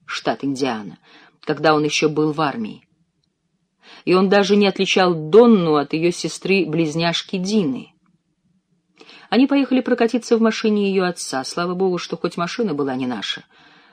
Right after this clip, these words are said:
У нас никакой машины уже не было. И вообще у нас не было ни хрена, и отец всё ещё отбывал заключение. Но Феликс сам вёл машину.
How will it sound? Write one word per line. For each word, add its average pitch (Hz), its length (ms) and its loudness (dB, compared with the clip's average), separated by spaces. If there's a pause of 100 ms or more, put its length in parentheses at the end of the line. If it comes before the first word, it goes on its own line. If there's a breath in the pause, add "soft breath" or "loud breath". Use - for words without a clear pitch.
(220 soft breath)
У 156 60 -4
нас 208 220 0
никакой 196 320 2
машины 185 400 -2
уже 170 200 -4
не 147 180 -2
было. 113 260 -14 (400)
И 220 80 0
вообще 262 300 2
у 226 40 6
нас 185 220 0
не 196 140 0
было 180 140 2
ни 190 140 4
хрена, 170 420 0
и 131 100 -8
отец 131 440 -4
всё - 260 -4
ещё 165 260 0
отбывал 147 340 0
заключение. 110 720 -8 (720 loud breath)
Но 175 200 0
Феликс 277 400 0
сам 208 400 0
вёл 185 240 2
машину. 135 640 -6